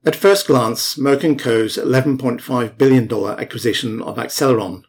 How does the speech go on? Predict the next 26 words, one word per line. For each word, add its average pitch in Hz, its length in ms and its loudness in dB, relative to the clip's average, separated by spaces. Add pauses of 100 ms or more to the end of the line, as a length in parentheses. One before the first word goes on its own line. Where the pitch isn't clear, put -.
with - 140 -10
a 117 40 -6
commercial 135 500 2
drug 143 320 2 (320)
and 113 140 -8
a 110 60 -4
late-stage 127 640 0
candidate 123 580 -4
seen 113 260 -6
as 104 120 -6
a 117 60 -2
potential 131 520 -4
blockbuster, - 600 -2 (240)
seems 160 320 2
like 104 220 -4
a 127 40 -14
good 127 220 0
deal 120 320 4
for 117 140 -6
a 107 40 -6
company 110 400 -8
looking 107 520 -4
to 107 240 -6
diversify 110 760 -4
its - 180 -10
revenue. 107 440 -6